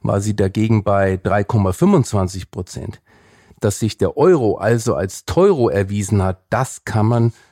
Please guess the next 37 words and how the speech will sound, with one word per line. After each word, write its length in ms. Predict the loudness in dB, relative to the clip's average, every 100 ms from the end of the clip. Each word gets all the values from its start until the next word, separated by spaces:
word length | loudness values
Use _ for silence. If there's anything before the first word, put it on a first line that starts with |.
| _
wirklich 460 | -2 -2 -2 -2
nicht 240 | -2 -4 -6
behaupten. 580 | -4 -2 -4 -6 -8 -10 -12 -20 -20 -4
Auch 220 | -4 -4
ist 380 | -6 -6 -2 -2
der 100 | 2
Euro 400 | 4 4 2 0
seit 300 | 0 0 0
der 100 | 0
Einführung 500 | 0 2 2 4 2
gegenüber 440 | 2 0 0 0
den 180 | 0 2
anderen 300 | 2 2 2
großen 420 | 2 0 2 0
Währungen 460 | 2 2 4 2 0
wie 80 |
dem 180 | 0 0
U-S-Dollar, 640 | 2 2 2 0 0 2 2
dem 260 | 2 2
japanischen 720 | 2 0 0 0 0 0 0
Yen 380 | 2 2 4 4
oder 260 | 2 2 2
dem 220 | 2 0
britischen 460 | 0 -2 0 0 0
Pfund 340 | 2 2 2 -6 _ _
nicht 440 | -2 -2 -2 -8 0
wirklich 400 | 0 0 -4 -2
schwächer 340 | -2 -2 -2
geworden. 560 | -2 -4 -4 -6 -6 -8 -10 _ _
Es 180 | -8 0
ging 240 | 0 0
zwar 600 | -4 -2 2 2 2 -2
zwischenzeitlich 840 | -4 -2 0 0 0 -2 -2 -2
heftig 640 | 0 0 -2 -6 -6 -4 -2
auf 280 | -2 0
und 140 | -2 0
ab, 220 | -2